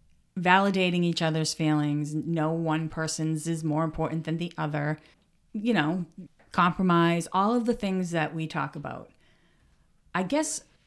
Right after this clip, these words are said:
kind of the way I think of it now, just because of the way that I was raised and the way I was raising you,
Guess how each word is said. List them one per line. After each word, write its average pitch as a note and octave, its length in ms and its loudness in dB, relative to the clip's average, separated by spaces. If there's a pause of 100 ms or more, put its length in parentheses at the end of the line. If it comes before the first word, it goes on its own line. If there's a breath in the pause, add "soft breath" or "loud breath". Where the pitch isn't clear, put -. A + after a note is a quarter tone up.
(280)
kind G#3+ 360 2
of F#3+ 240 2
the F#3 80 2
way F#3+ 160 2
I F3+ 100 4
think F3 240 -4
of E3 120 -2
it E3 100 -2
now, E3 560 0 (720 soft breath)
just E3+ 260 -2
because E3 240 -4
of D#3+ 60 -2
the D#3+ 60 -2
way D#3+ 120 2
that D3+ 120 0
I D3 100 2
was D3 160 -2
raised D3+ 300 -2
and D3 80 -2
the D3+ 40 0
way D3 140 -4
I C#3+ 40 -4
was D3 160 -8
raising D3+ 360 -2
you, D#3 400 -4